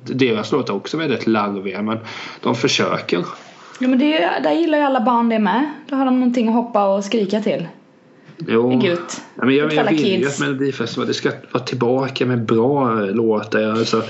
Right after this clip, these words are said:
Speaker 2: Ja, ja, jag
Speaker 1: Det kommer
Speaker 2: väntar ju fortfarande på att de ska börja med, alltså, liveband. Jag tycker det är så jävla patetiskt att det ska vara liksom så här digitaliserat. Jag vill ju att det ska komma in.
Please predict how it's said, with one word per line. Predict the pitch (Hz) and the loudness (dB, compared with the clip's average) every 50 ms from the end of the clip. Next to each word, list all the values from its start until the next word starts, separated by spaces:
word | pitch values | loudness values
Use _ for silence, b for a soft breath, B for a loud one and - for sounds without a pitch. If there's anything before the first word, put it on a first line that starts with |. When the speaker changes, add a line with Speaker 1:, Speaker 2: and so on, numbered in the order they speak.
| B B | B B
Speaker 2:
Ja, | 175 180 190 233 | 2 2 4 4
ja, | 247 214 | 4 4
jag | 190 185 196 214 | 2 2 2 2
Speaker 1:
Det | |
kommer | 240 302 294 254 | 2 2 2 2
Speaker 2:
väntar | 254 277 | 2 2
ju | 269 269 | 2 2
fortfarande | 247 - 302 269 240 196 - - - - 220 202 208 233 247 269 262 | 0 0 2 2 2 0 -2 -4 -2 2 2 2 4 4 2 2 2
på | - 240 226 | 2 2 0
att | 220 220 | 0 2
de | 214 208 208 196 | 2 2 2 2
ska | 202 - 214 | 2 0 0
börja | 190 190 196 190 180 170 165 | 2 2 2 2 4 2 2
med, | 165 170 170 170 165 165 160 160 156 - | 2 0 0 0 2 2 2 0 0 0
alltså, | 180 175 - 180 | -2 -2 0 0
liveband. | 165 180 180 190 185 156 151 151 160 156 156 160 160 208 247 240 196 - 160 - - - - - - - - - - - - - - | 2 2 4 4 2 2 0 0 -2 0 0 0 2 4 2 2 2 0 -4 -8 -12 -12 -8 -8 -4 0 0 0 0 0 -4 -6 -8
Jag | - 196 | -6 -4
tycker | - 226 202 226 | -2 0 0 0
det | 202 | 0
är | |
så | - - | 0 0
jävla | 220 220 220 196 175 175 220 214 | 2 2 2 2 2 0 0 0
patetiskt | - 233 214 - 220 180 170 175 - 214 196 - 202 | 0 -2 0 0 0 0 0 -2 -2 -4 -2 -2 -2
att | 190 | -2
det | - 190 | -2 -4
ska | 185 - 214 196 | -4 -2 0 0
vara | 185 180 | 2 0
liksom | 170 175 175 - - 185 175 | 0 0 -2 -4 -4 -4 -2
så | - 196 | 0 0
här | 180 156 143 139 139 160 165 170 185 | 0 2 0 0 -2 -4 -6 -8 -12
digitaliserat. | 208 208 180 185 190 185 180 196 196 190 180 175 - 175 160 165 190 190 190 - - | -12 -6 -4 -2 -2 0 0 0 0 0 0 2 2 2 2 2 0 -2 -2 -2 0
Jag | 185 180 | 0 0
vill | 185 220 233 | 2 2 0
ju | 220 | 0
att | 208 214 | 0 0
det | 208 | -4
ska | 202 202 - 202 | -4 -4 -6 -4
komma | - 208 202 185 165 | -2 0 0 0 0
in. | 156 170 190 202 190 196 - | 0 2 2 2 2 0 -4